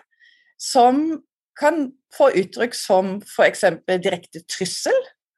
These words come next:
om vold. Det har vi jo mange eksempler av, eh, men det er også symbolsk vold.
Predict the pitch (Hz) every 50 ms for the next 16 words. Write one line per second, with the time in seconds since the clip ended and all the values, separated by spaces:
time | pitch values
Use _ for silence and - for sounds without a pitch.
0 | _ _ _ _ _ _ _ _ - 220 226 233 226 220 226 226 320 440 480 480
1 | - _ _ _ _ _ _ _ _ _ _ _ - - 247 240 220 202 190 196
2 | 196 190 202 202 196 208 208 190 - _ _ _ - 220 214 196 202 - - -
3 | - - 175 156 165 - - 185 214 208 - - 220 240 277 277 247 226 - -
4 | - - - 196 202 202 208 196 - - 208 208 202 202 220 254 311 330 302 247
5 | - - _ _ _ _ _ _ _ - 226 233 - - 269 - 202 202 202 -
6 | 220 226 196 185 202 208 208 202 - - - 226 262 370 381 262 143